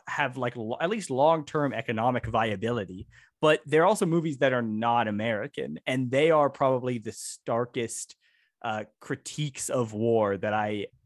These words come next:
that I can remember seeing, you know.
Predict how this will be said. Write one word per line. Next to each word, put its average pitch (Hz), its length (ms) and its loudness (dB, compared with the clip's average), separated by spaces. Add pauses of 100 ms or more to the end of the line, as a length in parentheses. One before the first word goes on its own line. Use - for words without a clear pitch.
(140)
that 117 180 0
I 104 400 -2 (440)
can 127 180 -2
remember 104 500 -4
seeing, 101 500 -10
you 113 140 -8
know. - 260 -14